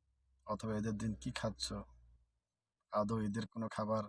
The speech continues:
আমার কাছে রয়েছে কিনা? কেমন কাটছে আমার ঈদ?" কেউ খবরটা নেয়নি। ওনাদের কথাগুলো ওনারা বলল,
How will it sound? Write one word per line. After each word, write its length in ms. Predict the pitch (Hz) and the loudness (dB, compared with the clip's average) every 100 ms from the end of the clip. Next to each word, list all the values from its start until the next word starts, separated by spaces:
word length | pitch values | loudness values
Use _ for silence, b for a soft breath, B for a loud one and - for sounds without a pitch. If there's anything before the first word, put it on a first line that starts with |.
| - _ _ _ _ _ _ _ _ _ _ - | -8 _ _ _ _ _ _ _ _ _ _ -4
আমার 200 | 107 110 | -2 0
কাছে 240 | 110 110 | 0 0
রয়েছে 400 | 107 110 98 107 | 0 0 0 -2
কিনা? 320 | 101 101 101 - - _ _ _ _ _ _ _ _ - | -2 -4 -4 -6 -16 _ _ _ _ _ _ _ _ -4
কেমন 220 | - 107 | -2 0
কাটছে 380 | 101 101 - 107 | 2 2 0 -2
আমার 220 | 107 104 | 0 0
ঈদ?" 160 | 196 190 _ _ _ _ _ _ _ _ _ _ _ _ _ _ _ _ | -2 -4 _ _ _ _ _ _ _ _ _ _ _ _ _ _ _ _
কেউ 140 | - 120 | 0 4
খবরটা 420 | 120 113 110 113 | 6 4 4 0
নেয়নি। 400 | 104 92 87 92 - _ _ _ _ _ _ _ _ _ _ _ _ _ _ _ _ - | 2 0 0 -4 -10 _ _ _ _ _ _ _ _ _ _ _ _ _ _ _ _ 6
ওনাদের 260 | 135 147 | 10 10
কথাগুলো 480 | 147 143 156 147 147 | 12 10 10 10 12
ওনারা 200 | 135 127 | 12 10
বলল, 480 | 123 120 110 113 170 | 10 8 6 4 2